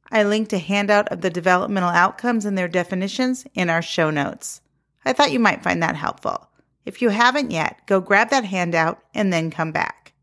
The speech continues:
After you have written down the developmental outcome, you're going to think about what would show you that your young person has that knowledge, skill, ability, or attribute. What would they do or say that would help you know that they have developed or grown in that area?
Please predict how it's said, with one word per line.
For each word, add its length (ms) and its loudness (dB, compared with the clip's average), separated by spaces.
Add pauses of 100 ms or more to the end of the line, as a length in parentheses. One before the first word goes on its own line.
(720)
After 320 -2
you 60 4
have 160 0
written 260 0
down 280 0
the 80 0
developmental 560 2
outcome, 520 0 (320)
you're 160 2
going 240 2
to 80 -2
think 180 0
about 320 2
what 260 2
would 120 -4
show 220 0
you 240 -2
that 240 -4
your 220 4
young 300 0
person 340 -6
has 280 -2
that 180 0
knowledge, 800 2
skill, 600 4
ability, 800 2
or 180 2
attribute. 760 -4 (840)
What 180 4
would 140 2
they 140 2
do 300 -2
or 100 0
say 360 0
that 120 -2
would 120 0
help 300 0
you 140 2
know 300 0
that 180 -2
they 140 4
have 140 0
developed 600 2
or 140 2
grown 340 2
in 100 2
that 180 2
area? 480 0